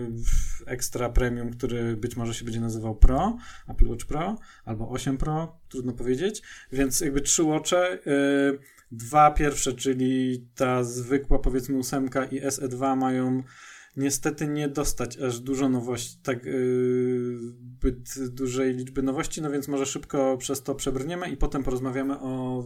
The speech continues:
o czymś, co może być, no, jedną z największych ciekawostek całej konferencji, czyli o Apple Watch Pro.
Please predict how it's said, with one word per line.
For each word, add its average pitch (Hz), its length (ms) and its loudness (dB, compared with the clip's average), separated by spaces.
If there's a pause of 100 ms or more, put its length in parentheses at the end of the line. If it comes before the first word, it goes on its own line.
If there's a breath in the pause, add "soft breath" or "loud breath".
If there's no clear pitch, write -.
(720 loud breath)
o 135 80 -4
czymś, 131 180 0
co 135 80 -4
może 127 180 2
być, - 840 -8
no, 131 160 0
jedną 127 320 2
z 117 140 -2
największych 123 840 0
ciekawostek 117 520 -4
całej 117 200 -4
konferencji, 113 520 -6
czyli 110 300 -6
o 110 220 -6
Apple 107 240 -6
Watch 101 360 -6
Pro. 95 340 -6